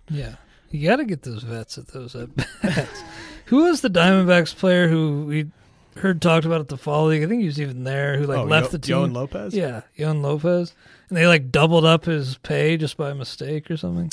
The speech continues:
Speaker 1: Or they paid
Speaker 2: They
Speaker 1: that tax.
Speaker 2: Well, they didn't realize that
Speaker 1: They
Speaker 2: by
Speaker 1: had to pay the
Speaker 2: signing
Speaker 1: dollar
Speaker 2: him
Speaker 1: for dollar.
Speaker 2: that it was gonna keep him out of the next two international markets or the next two J two signing
Speaker 1: Yeah.
Speaker 2: periods. They didn't know that they were gonna get the double
Speaker 1: Unreal.
Speaker 2: tax. They,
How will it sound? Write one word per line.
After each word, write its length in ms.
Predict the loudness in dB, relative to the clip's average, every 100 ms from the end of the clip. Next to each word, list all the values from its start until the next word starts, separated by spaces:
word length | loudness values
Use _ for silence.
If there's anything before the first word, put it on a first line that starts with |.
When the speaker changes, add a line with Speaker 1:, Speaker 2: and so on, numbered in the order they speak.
| -8
Speaker 1:
Or 40 |
they 120 | -8
paid 300 | -4 0 2
Speaker 2:
They 140 | 2 0
Speaker 1:
that 40 | -2
tax. 580 | -6 -6 -8 -10 -18 -6
Speaker 2:
Well, 220 | -4 -2
they 160 | -2
didn't 320 | 0 -2 -2 -6
realize 540 | -8 -6 -6 -6 -8
that 180 | -10 -12 _ _ _ _ -6
Speaker 1:
They 80 |
Speaker 2:
by 60 | -4
Speaker 1:
had 80 | -4
to 100 | -4
pay 60 |
the 80 | -2
Speaker 2:
signing 200 | -2 -2
Speaker 1:
dollar 320 | 0 0 0
Speaker 2:
him 100 | -2 -6
Speaker 1:
for 40 |
dollar. 240 | -6 -6
Speaker 2:
that 120 | -4 -6
it 100 | -8
was 160 | -12
gonna 320 | -10 -8 -10 -14 _ -20
keep 200 | -14 -10
him 140 | -8
out 160 | -8 -8
of 160 | -10
the 80 | -12
next 300 | -12 -12 -14
two 180 | -10 -10
international 480 | -10 -10 -12 -12 -14
markets 680 | -14 -14 -12 -14 -14 -20 -20 _ _ _ -10
or 100 | -8
the 140 | -8
next 240 | -8 -10 -8
two 160 | -8 -8 -10
J 180 | -8 -8
two 220 | -8 -12
signing 360 | -12 -12 -12 -8
Speaker 1:
Yeah. 120 | -6
Speaker 2:
periods. 500 | -4 -6 -10 -14 -20 _ _ _ -8
They 100 | -4
didn't 160 | -4
know 180 | -4 -4
that 140 | -6 -8
they 120 | -6
were 60 |
gonna 160 | -6 -6
get 160 | -6 -4
the 40 |
double 280 | -4 -2 -2
Speaker 1:
Unreal. 160 | -4 -6
Speaker 2:
tax. 640 | -10 -12 -14 -16 -20 -20 _ _ _ -12
They, 640 | -8 -8 -8 -10 -12 -14